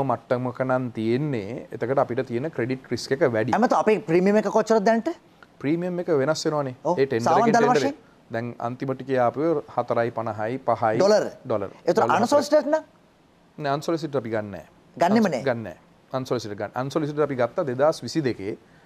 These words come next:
Speaker 1: අ, විසි තුනේ මැයි මාසෙ වෙනකන් අපි ගත්තා. මැයි මාසෙන් පස්සේ අපේ අර ජාත්‍යන්තර මූල්‍ය අරමුදලේ අපි ගිවිසුම් ගත වෙලා අපේ ට්‍රාන්ච් එක ලැබිලා අපිට, අ, එකඟතාවය ලැබුණට පස්සේ අපි ගිහිලා තියෙන ටෙන්ඩර් වලින් පමණයි.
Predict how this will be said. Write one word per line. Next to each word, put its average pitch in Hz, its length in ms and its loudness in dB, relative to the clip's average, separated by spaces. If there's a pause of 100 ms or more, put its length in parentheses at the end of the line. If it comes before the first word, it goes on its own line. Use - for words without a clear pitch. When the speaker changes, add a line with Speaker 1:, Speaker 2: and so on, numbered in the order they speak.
(220)
Speaker 1:
අ, 107 340 2
විසි 117 320 -2 (120)
තුනේ 151 560 0 (400)
මැයි 120 280 0
මාසෙ 151 340 2
වෙනකන් 117 320 -2
අපි 107 120 -2
ගත්තා. 101 400 -2 (180)
මැයි 123 220 0
මාසෙන් 139 400 0
පස්සේ 131 280 0
අපේ 131 340 4 (360)
අර 110 120 2 (440)
ජාත්‍යන්තර 131 520 2
මූල්‍ය 135 260 2
අරමුදලේ 123 400 2
අපි 127 140 0
ගිවිසුම් 113 400 -4
ගත 127 240 0
වෙලා 131 240 2
අපේ 127 180 0
ට්‍රාන්ච් 113 420 -2
එක 135 100 0
ලැබිලා 123 440 2 (460)
අපිට, 117 280 -2
අ, 139 560 2 (640)
එකඟතාවය 139 600 2
ලැබුණට 127 320 0
පස්සේ 147 380 2
අපි 147 160 0
ගිහිලා 131 200 0
තියෙන 156 200 -2
ටෙන්ඩර් 123 320 0
වලින් 151 200 -2
පමණයි. 104 280 -2